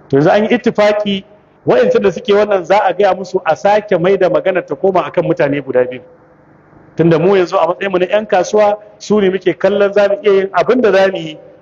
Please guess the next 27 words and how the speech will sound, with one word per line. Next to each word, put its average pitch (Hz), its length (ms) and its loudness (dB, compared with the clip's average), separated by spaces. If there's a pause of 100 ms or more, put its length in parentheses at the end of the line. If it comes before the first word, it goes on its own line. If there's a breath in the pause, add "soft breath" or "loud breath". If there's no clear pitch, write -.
mu 151 120 -2
ga 175 120 2
mun 185 140 0
taimaka 180 420 -2
an 165 80 -2
kubutar 165 320 -2
da 139 100 -2
su. - 160 -10 (840)
To 170 120 0
a 165 80 4
zaman 247 240 2
da 226 120 0
aka 226 180 0
yi 208 80 0
ƙarƙashin 208 500 -2
jagorancin 214 640 0
limaman 165 520 0
kasuwa, 196 520 0 (680)
za 196 300 2
a 202 120 2
je 196 240 2
masallatai 175 840 0 (600)
ko 196 180 2
gobe, 175 500 2 (420)
wasu 170 220 -2
ko 196 160 2
yau, 185 260 2